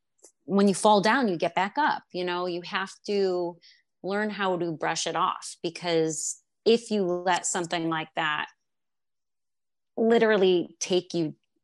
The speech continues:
down, like, you, you will fall completely flat on your face. So, and, and, you know, in the la-, especially in the last, like, four or five years, you know, I feel like I'm, I'm,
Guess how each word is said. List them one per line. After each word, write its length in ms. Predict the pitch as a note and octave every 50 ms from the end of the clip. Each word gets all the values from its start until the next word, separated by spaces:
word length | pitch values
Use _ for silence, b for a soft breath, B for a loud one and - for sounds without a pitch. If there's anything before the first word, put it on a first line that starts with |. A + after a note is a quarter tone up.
| _ _ -
down, 460 | D#3+ F3+ F3+ F#3+ F#3+ D#3+ D3 D3 E3
like, 180 | D#3+ E3 F3 E3+ - -
you, 360 | F3+ D#3+ E3+ F#3+ F#3 F#3+ -
you 220 | - F#3 F3+ F#3+ F#3
will 520 | F3 D#3+ F3+ F#3+ F#3+ F3+ F3 D#3+ D#3 - -
fall 360 | - F#3 F3 E3+ E3 E3 D#3+
completely 720 | E3 - E3+ D#3+ E3 - - E3 D#3+ - E3 D#3 - - -
flat 320 | - - - D#3+ D#3 - -
on 120 | C#3+ C3
your 120 | G#2+ -
face. 540 | - - - - - - - - - - - B B B B B B B B B
So, 600 | B - - G#3+ G3+ G3+ G3 F#3+ F#3 F#3 - - _ _ _ _ _ _ _ _ _ _ -
and, 160 | A3+ A3+ - -
and, 300 | B3+ C4 C4 C4+ C4+ A#3
you 80 | C4+ B3
know, 220 | G#3+ G3+ G3 G3
in 180 | - - G#3 G3+
the 60 | G3
la-, 180 | F#3+ F#3+ F#3 - -
especially 500 | F3+ - - - C4 C4+ C4+ - C#4+ B3+
in 80 | A#3+ G#3+
the 80 | G3
last, 320 | F3 F3 E3 E3 E3 - -
like, 300 | E3 D#3 D3+ - - - - - - - -
four 300 | F3 E3+ E3+ E3+ E3 E3+
or 40 | E3
five 320 | E3 - E3 D#3 D#3+ D#3+
years, 720 | E3 D#3+ E3+ F3 E3+ E3 D#3+ D#3 D#3+ D#3+ - - - - b b b b b b b b _ _ -
you 100 | F3 E3+
know, 60 | E3 D#3+
I 120 | D#3+ E3+
feel 280 | E3 - - E3 E3 D#3+
like 220 | D#3+ D#3+ D#3+ - -
I'm, 640 | - E3 E3+ E3 E3 E3 D#3+ D#3+ D#3 D3+ - - - - - _ _ _ _ _ _ _ _ _ _ _ -
I'm, 180 | G3 G#3 G#3